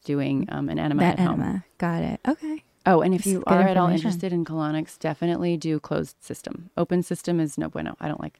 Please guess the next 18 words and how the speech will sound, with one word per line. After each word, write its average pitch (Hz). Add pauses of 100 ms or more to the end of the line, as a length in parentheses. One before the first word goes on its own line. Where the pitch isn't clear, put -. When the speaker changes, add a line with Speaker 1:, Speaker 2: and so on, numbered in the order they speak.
Speaker 1:
clo-, -
open 143
system. - (100)
Speaker 2:
What's 208
the 196
difference? 175 (120)
Speaker 1:
So 202
with 202
closed 262
system, 302
there 214
is 190 (100)
a 175
practitioner 180
there 180
with 160
you, 233 (500)
and 160